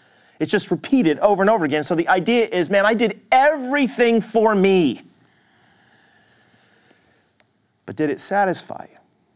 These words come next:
Which is where we turn to the second part of this. What answers did he find? So you can see he tried everything. So what did he find?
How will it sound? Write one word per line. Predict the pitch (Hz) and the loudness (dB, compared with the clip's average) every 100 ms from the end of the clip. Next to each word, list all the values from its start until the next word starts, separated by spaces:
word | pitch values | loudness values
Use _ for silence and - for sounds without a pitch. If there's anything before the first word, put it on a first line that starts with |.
| _ _ _ _ _ _ _ _ _ _ _ _ _ _ _ _ _ _ _ _ _ _ _ _ - - | _ _ _ _ _ _ _ _ _ _ _ _ _ _ _ _ _ _ _ _ _ _ _ _ -20 -10
Which | 165 262 269 | -2 0 2
is | 277 240 - - - - - - 185 | 2 2 0 0 -2 -6 -10 -10 -12
where | 170 175 180 214 208 | -10 -4 0 2 2
we | 202 | -2
turn | - 180 156 151 | 0 0 2 0
to | - 175 151 147 135 | -2 0 2 2 2
the | 135 120 | 0 -4
second | - - 139 139 | -6 -2 0 -2
part | 127 147 131 | -2 0 0
of | 113 | -2
this. | 101 104 - - - _ _ _ _ _ | -6 -4 -4 -6 -10 _ _ _ _ _
What | - 170 196 | 0 0 2
answers | 190 185 185 143 131 - | 2 2 2 0 -2 -2
did | 131 | -2
he | 127 | -2
find? | 123 127 101 65 | -2 -6 -6 -10
So | - - | -14 -6
you | 131 | -4
can | 151 | -4
see | 156 214 | -4 -2
he | 165 | -2
tried | - 175 | 0 0
everything. | 147 135 104 95 - _ _ _ _ _ _ _ _ _ _ _ _ _ _ _ _ _ | 0 0 -4 -8 -16 _ _ _ _ _ _ _ _ _ _ _ _ _ _ _ _ _
So | - | -2
what | 170 | 0
did | 220 | 2
he | 226 | 0
find? | 180 131 73 | 0 -2 -4